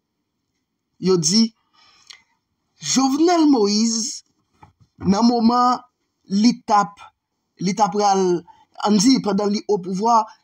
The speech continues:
li santi li neglije pa l Oksidan.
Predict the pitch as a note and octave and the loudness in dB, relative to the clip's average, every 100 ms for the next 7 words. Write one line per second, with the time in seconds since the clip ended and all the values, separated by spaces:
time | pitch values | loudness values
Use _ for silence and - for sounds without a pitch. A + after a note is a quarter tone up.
0 | _ _ - A3+ D4 - D#4 - E4+ C#4+ | _ _ -2 0 0 -2 -2 -2 2 4
1 | A3 A#3+ D4 A3+ B3+ C4+ A#3+ C4 E4+ - | 6 4 4 2 4 4 6 2 0 -4
2 | - _ _ _ _ _ _ _ _ _ | -10 _ _ _ _ _ _ _ _ _
3 | - F3+ F#3 F3+ - F3+ - F3+ D#3+ D#3 | 0 2 2 0 -2 -2 -2 -4 -6 -8